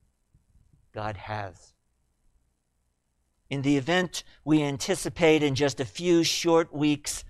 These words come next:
of Advent waiting, a child will be born. And here's the thing. He will come into this world,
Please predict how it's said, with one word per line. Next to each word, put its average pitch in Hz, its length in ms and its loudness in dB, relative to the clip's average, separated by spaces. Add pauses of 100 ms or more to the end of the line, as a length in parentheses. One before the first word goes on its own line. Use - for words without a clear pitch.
(200)
of 123 260 -10
Advent 139 580 -4 (120)
waiting, 123 500 0 (240)
a 117 80 -6
child 120 680 0
will 110 200 -4
be 113 140 -8
born. 113 460 -8 (800)
And 110 140 -16
here's 147 240 -6
the 151 80 -12
thing. 101 320 -16 (1800)
He 165 140 2
will 151 160 2
come 196 280 0
into 190 280 0
this 165 240 0
world, 151 480 4